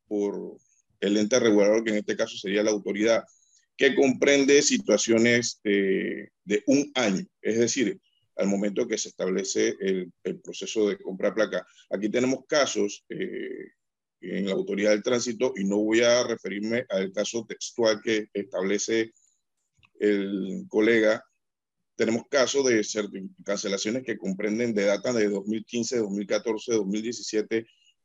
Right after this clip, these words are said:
que las personas, los concesionarios en este caso, no proceden con el, eh, eh, el pago de, de,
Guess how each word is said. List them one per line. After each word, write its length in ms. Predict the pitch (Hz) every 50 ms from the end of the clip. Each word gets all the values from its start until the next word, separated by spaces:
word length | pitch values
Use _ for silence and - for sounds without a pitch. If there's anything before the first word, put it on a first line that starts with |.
| _ _
que 380 | - 165 170 170 175 170 - - -
las 320 | 113 117 110 110 107 107 - _
personas, 560 | - 104 104 - 120 117 120 123 131 135 - -
los 180 | 104 104 104 -
concesionarios 680 | - 135 147 147 151 135 - 143 127 127 123 123 117
en 60 | 107
este 240 | 107 104 - 120 123
caso, 440 | - 117 104 104 - 110 110 113 - _ _ _ _ _ _ _ _
no 360 | - 104 117 131 151 180 175
proceden 580 | 143 123 113 110 - - 175 185 170 147 117 98
con 180 | - 101 95 95 92 87 87 87 - - _ _ _ _
el, 240 | 98 98 95 95 -
eh, 380 | - 95 92 87 87 87 90 - - -
eh, 220 | 92 92 90 - -
el 160 | - 92 87 -
pago 420 | _ 104 104 104 110 117 113 107
de, 100 | 98 95 - _ -
de, 560 | 98 95 87 87 95 95 92 87 87 85